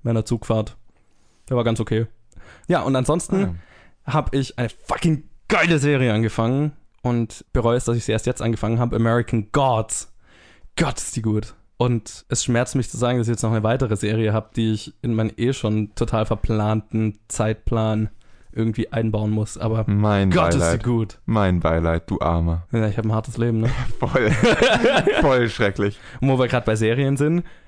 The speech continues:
Speaker 1: der erste richtige Trailer für die neue Game of Thrones Staffel kam raus und, oh mein Gott.
Speaker 2: Denk dran, dass wir
Speaker 1: Nur
Speaker 2: immer noch ein Filmpodcast sind und
Speaker 1: Ja,
Speaker 2: jetzt hau
Speaker 1: und
Speaker 2: raus.
Speaker 1: ich, ich mu-, ich muss, ich mu-, ich, ich kündige an dieser Stelle an, obwohl wir ein Filmpodcast sind, sobald diese Staffel anläuft, werde ich immer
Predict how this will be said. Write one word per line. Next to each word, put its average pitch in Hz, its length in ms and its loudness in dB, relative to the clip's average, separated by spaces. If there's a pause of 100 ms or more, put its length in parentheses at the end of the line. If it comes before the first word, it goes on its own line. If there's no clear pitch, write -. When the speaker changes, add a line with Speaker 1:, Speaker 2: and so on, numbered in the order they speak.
(280)
Speaker 1:
der 101 100 2
erste 117 300 0
richtige 110 300 -2
Trailer 113 320 0
für 113 220 -2
die 117 160 0
neue 107 260 2
Game 104 180 2
of 101 100 0
Thrones 120 320 0
Staffel 147 280 0
kam 151 200 0
raus 147 380 -2 (100)
und, 113 420 0 (100)
oh - 120 -2
mein 131 320 0 (200)
Gott. 127 520 -2 (160)
Speaker 2:
Denk 160 180 2
dran, 131 140 2
dass 127 120 2
wir 113 100 4
Speaker 1:
Nur 104 80 4
Speaker 2:
immer 98 80 2
noch 95 60 0
ein 92 60 0
Filmpodcast 87 680 -2
sind 92 240 -2
und - 80 0
Speaker 1:
Ja, 120 100 4
Speaker 2:
jetzt 147 160 2
hau 90 120 2
Speaker 1:
und - 60 2
Speaker 2:
raus. 87 140 0
Speaker 1:
ich, - 80 -2
ich 123 120 0
mu-, 143 180 0
ich 127 140 -2
muss, 143 220 0
ich - 140 -4
mu-, 139 100 -2
ich, 120 140 -4
ich - 300 -8
kündige 156 320 0
an 127 80 2
dieser 156 220 0
Stelle 135 240 0
an, 139 100 2
obwohl 143 300 2
wir 160 80 2
ein 143 100 2
Filmpodcast 120 640 0
sind, 107 140 0
sobald 123 300 0
diese 131 180 0
Staffel 131 320 -2
anläuft, 117 560 0 (560)
werde 123 220 2
ich - 100 -4
immer 151 340 0